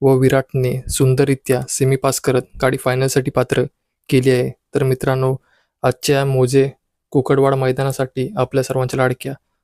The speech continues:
विठ्ठल नाना बुतकर यांच्या नाग्याला व विराटला फायनलसाठी खूप साऱ्या शुभेच्छा.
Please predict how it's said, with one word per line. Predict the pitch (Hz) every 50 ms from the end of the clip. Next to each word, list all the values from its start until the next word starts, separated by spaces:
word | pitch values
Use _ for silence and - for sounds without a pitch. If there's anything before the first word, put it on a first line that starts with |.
| _ -
विठ्ठल | 143 - - - - 147
नाना | 143 143 139 143 143
बुतकर | 135 143 131 - - 147 139
यांच्या | 135 131 131 127 - - 135 127 131 131 - _ _ _
नाग्याला | - 131 123 123 123 123 131 139 131 127 127 127 131 - _ _
व | 139
विराटला | 131 127 135 131 135 127 - - 127 120 135 - _ _ _ _ _ _ -
फायनलसाठी | 131 127 127 131 135 135 - 143 127 - - 127 -
खूप | - 143 135 -
साऱ्या | - 135 135 131
शुभेच्छा. | 127 - 127 131 123 - - -